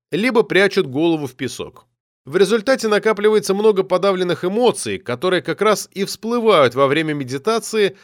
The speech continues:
вызывая тревогу. Моральное состояние в подобных случаях ухудшается не из-за самих проявившихся эмоций, а из-за того, что медитирующий опять пытается сопротивляться им.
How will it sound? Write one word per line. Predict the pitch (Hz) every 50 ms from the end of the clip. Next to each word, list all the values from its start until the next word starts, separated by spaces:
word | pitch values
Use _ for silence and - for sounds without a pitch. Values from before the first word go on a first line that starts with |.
| _ _ _
вызывая | - 139 160 143 127 160 170 170 170 170 156
тревогу. | - 151 139 113 98 90 82 78 76 - _ _ _ _ _ _ _ _ _ _ _ _ _ -
Моральное | 107 120 - 151 170 170 165 160 160 156 143
состояние | - 160 147 - - 147 147 170 196 202 180 147 131 120 113
в | -
подобных | - 139 139 135 151 147 139 147 139 127
случаях | - 175 180 175 - - 160 127 - -
ухудшается | - 143 - - 160 - - - 170 160 156 147 - - - 156 151 131 - _ _ _ _ _ _ _ _ -
не | 123 135 156 170 175 175
из-за | 160 131 127 160 170 165 160 160 - - -
самих | - - 165 165 180 208 226 202 - - - _ _
проявившихся | - 135 151 156 143 151 160 123 - - 127 - - 156 170
эмоций, | 175 165 139 - - - - - _ _ _ _ _ _ _ _ _ _
а | - 120 127 131
из-за | 127 117 123 139
того, | 139 165 170 180 190 190
что | - - - 160 156 147 - -
медитирующий | 131 135 147 147 127 127 143 131 - - 208 240 233 202 170 139 113 - - - 92 78 76 _ _ _ _ _ _ _ _ _ _ _ _ _
опять | - 135 - - 202 214 208 -
пытается | 202 190 190 202 208 208 196 - 180
сопротивляться | 147 - - 127 156 147 131 - 147 127 123 135 170 170 143 - - - 90
им. | 76 -